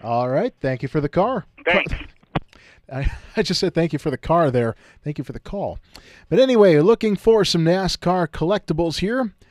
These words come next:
Speaker 1: The number twenty-nine Monte Carlo with the Goodwrench decals and the number four Ford Mustang with Hunt's Pizza or Coors Light. Seven six three, four three nine, three one five eight.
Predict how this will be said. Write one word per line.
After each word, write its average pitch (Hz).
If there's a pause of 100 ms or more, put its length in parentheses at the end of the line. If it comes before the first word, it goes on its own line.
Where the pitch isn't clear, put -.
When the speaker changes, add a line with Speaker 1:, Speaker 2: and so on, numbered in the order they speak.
(280)
Speaker 1:
The 120
number 143
twenty-nine 151
Monte 156
Carlo 180
with 175
the 123
Goodwrench 139
decals 151
and 139
the 127
number 160
four 165 (400)
Ford 196
Mustang 190
with 156
Hunt's 170
Pizza 190
or 165
Coors 165
Light. 151 (800)
Seven 233
six 214
three, 220
four 202
three 185
nine, 180 (300)
three 175
one 165
five 147
eight. 156